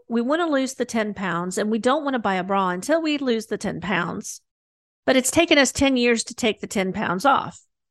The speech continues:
Do you see where I'm going with this? Here's your hint, though. Did you know that the difference between the loosest row of hooks and the tightest row of hooks and eyes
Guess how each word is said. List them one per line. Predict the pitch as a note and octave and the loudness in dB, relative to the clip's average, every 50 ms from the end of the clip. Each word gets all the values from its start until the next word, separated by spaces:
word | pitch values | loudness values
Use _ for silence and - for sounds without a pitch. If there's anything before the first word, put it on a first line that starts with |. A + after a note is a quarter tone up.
| _ _ _ | _ _ _
Do | A3 | 0
you | G#3+ G#3 | 2 2
see | G3+ - - B3 | 2 0 0 2
where | A3+ A3 G#3+ | 4 4 4
I'm | G#3 G3+ G3+ | 4 2 2
going | G3 G3 G3+ G#3 G#3 | 0 0 0 0 0
with | G#3+ G3+ - | -2 -4 -2
this? | A#3 A3 G#3+ G#3 - - - - _ _ _ _ _ _ _ _ _ _ _ _ _ _ _ | -2 -4 -4 -4 -8 -12 -14 -18 _ _ _ _ _ _ _ _ _ _ _ _ _ _ _
Here's | - C#4 C#4 D4 D#4 D#4 D4+ - | 0 2 2 4 2 0 0 0
your | D#4+ C#4+ | -2 -2
hint, | A#3 - - A#3 C4+ A3+ - - - _ - | -2 -4 -2 0 0 0 0 -2 -8 _ -2
though. | F#3+ E3+ D#3 - E3 F#3+ - _ _ _ _ _ _ _ _ _ _ _ _ _ _ _ | 0 0 0 -2 -6 -10 -14 _ _ _ _ _ _ _ _ _ _ _ _ _ _ _
Did | A3+ A3+ A3 | 2 2 2
you | A#3 C4 E4+ G#4 A4 F4+ | 2 0 0 2 2 4
know | C4+ A3 G3+ F#3 F3+ F3 F#3 G3+ G#3+ C4 - _ _ _ _ | 4 4 6 6 4 4 2 0 -2 -4 -8 _ _ _ _
that | - G#3+ G#3+ G#3+ | -2 -2 0 2
the | A3+ G#3+ | 0 -2
difference | G3+ - A#3+ B3 B3 B3 D4 D4 D#4 D#4 - - | 0 2 0 0 0 0 -4 -4 -4 -4 -8 -6
between | - F4 E4+ E4+ E4+ - - - F3+ A#3 G#3+ G3+ G3 F#3 F3+ F3+ F3+ F3 F3+ F#3+ G3+ - _ _ - | -4 -4 -4 -4 -4 -10 -12 -4 -2 0 2 2 2 0 0 -2 -2 -4 -4 -6 -8 -12 _ _ -10
the | G#3+ G3 G#3 | -2 0 2
loosest | G#3 G3+ G3+ G3 G3+ G#3+ A#3+ A#3 - - D#4 - - - | 2 2 2 2 2 2 2 2 0 -2 -4 -4 -2 0
row | D4 C#4 C#4+ | 0 2 2
of | D4 D4 | 2 0
hooks | - - A3+ - - - - - - - - - _ _ _ _ _ _ | 0 -2 -2 -2 -4 -6 -10 -10 -10 -10 -12 -16 _ _ _ _ _ _
and | - G#3 G#3+ | -2 0 0
the | G#3 F#3 | 0 -2
tightest | G3 - - - - D4+ E4+ E4+ E4+ C#4 - - - | -4 -8 -12 -4 -2 0 0 2 0 -2 -2 -4 -2
row | G#3+ G3+ F#3 | 0 0 0
of | F#3+ F3+ - | 0 -2 -4
hooks | - F#3+ G3+ - - - | -6 -8 -8 -8 -10 -8
and | E3+ | -6
eyes | E3 E3+ - - - - - - | -4 -4 -2 -4 -4 -6 -8 -14